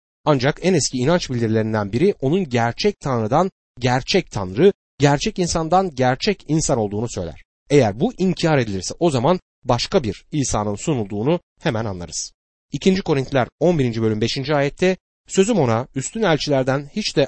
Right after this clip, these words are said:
aşağı olduğumu sanmıyorum." diyor. Ben Elçi Paulus'u elçiler arasında ilk sıraya koymaktayım.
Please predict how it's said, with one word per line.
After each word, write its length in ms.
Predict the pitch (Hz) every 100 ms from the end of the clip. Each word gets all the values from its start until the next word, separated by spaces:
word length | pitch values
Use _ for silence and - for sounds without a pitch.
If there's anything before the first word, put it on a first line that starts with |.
| -
aşağı 420 | 117 - 143 120
olduğumu 520 | 160 165 120 123 196 - _
sanmıyorum." 680 | - - 190 160 117 95 87
diyor. 160 | 82 - - _ _ -
Ben 260 | 143 202 233 -
Elçi 200 | 147 -
Paulus'u 540 | - 190 113 - 180 -
elçiler 340 | 131 - 180
arasında 560 | 123 101 - 98 160 180 -
ilk 240 | 208 -
sıraya 280 | - 107 139
koymaktayım. 500 | 131 98 92 - 80